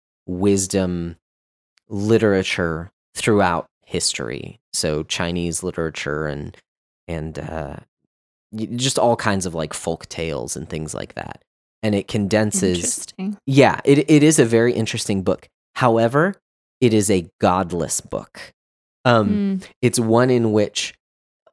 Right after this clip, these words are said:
Speaker 1: like, one of, one of the laws, uh, it, it started off, like, as it was explaining it,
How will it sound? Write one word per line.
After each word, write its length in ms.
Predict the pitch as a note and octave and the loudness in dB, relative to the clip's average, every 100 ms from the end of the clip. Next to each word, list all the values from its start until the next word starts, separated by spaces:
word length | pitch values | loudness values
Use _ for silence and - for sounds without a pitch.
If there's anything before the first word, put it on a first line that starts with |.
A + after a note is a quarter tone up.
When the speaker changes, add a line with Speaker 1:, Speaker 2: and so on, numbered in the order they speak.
| - | -10
Speaker 1:
like, 320 | C3+ B2+ A2+ A2+ | -2 2 2 2
one 300 | G#2 A#2+ C3 | 2 4 4
of, 200 | A#2 - | 2 -2
one 240 | A2 A#2 B2 | 0 2 2
of 140 | G#2+ | 0
the 100 | G2+ | 0
laws, 720 | F#2 F#2+ F#2 F#2 F2+ F2 - - | 2 2 2 0 0 -4 -6 -4
uh, 280 | G2+ F2 - | -2 -2 -4
it, 280 | - - B2+ | -4 -2 -2
it 100 | - | -2
started 320 | - A2 A2 | 0 2 4
off, 260 | G#2 G2 - | 2 0 0
like, 180 | F#2+ - | -2 -2
as 160 | G2 F#2+ | -6 -2
it 100 | G2 G2 | 0 0
was 160 | G2 | -2
explaining 540 | F2+ - - F2+ F2 D#2+ | -4 -6 -4 -2 -2 -6
it, 140 | C#2+ | -10